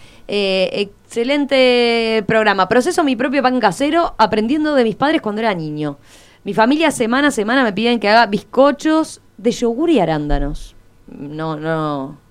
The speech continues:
no tenía esa especialidad. ¿Cuánto han, eh, cuánto han ampliado el rubro las panaderías en cuanto a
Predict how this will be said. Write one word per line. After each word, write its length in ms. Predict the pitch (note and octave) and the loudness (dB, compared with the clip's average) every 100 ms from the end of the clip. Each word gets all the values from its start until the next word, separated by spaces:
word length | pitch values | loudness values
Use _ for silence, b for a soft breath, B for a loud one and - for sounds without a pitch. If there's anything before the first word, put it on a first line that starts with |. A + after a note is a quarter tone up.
| - | -12
no 140 | D#3 | -8
tenía 260 | D#3 E3 F3 | -6 -4 -4
esa 140 | E3 | -4
especialidad. 640 | D#3 D#3+ F3 D#3+ D#3+ F3+ - B B B - | -4 -4 -2 -2 2 2 0 B B B -8
¿Cuánto 360 | F#4+ G4 F#4 C4+ | -6 -4 -2 0
han, 260 | D#4 D#4 - | 0 -2 -8
eh, 720 | - E3+ D#3+ D#3 D3+ D3+ - - | -6 -4 -2 -2 -4 -6 -12 -12
cuánto 420 | - C4+ C#4 D4+ A3 | -4 -4 -2 2 2
han 280 | A#3+ B3+ - | 2 -2 -2
ampliado 640 | E3+ E3 D#3 F#3 G3+ A3+ G#3+ | -2 -2 -2 2 4 4 4
el 120 | F3+ | 0
rubro 380 | E3 F#3 G#3 A3 | 0 0 0 0
las 160 | F#3 - | 0 -2
panaderías 580 | D#3 D3 D3+ F#3 G#3+ F3+ | -4 -2 -2 -2 -2 -4
en 100 | E3 | -2
cuanto 340 | F3 E3+ E3 | -2 0 -2
a 160 | D#3 | -2